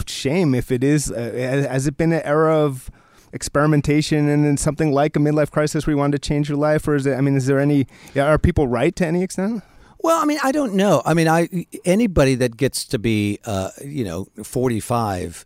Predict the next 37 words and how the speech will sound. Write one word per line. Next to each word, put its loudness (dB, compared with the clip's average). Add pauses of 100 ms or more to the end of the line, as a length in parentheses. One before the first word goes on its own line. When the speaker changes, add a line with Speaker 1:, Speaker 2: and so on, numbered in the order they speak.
Speaker 2:
and -2
something -4
happens -6
to -8
them, -8
um, -8
especially -4
if -6
you're -2
in -6
a, -14
you -4
know, -8
in -6
a -4
long -2
relationship -6
or -6
something, -4 (600)
uh, -4
yeah, 2 (120)
I, 0
w-, 0
I 2
would 0
say, 4
but 0
I 4
don't -2
know 4
if 2
it's, -4 (440)
um, 0 (720)
I, -10 (140)
y-, -8
you -2
know, 0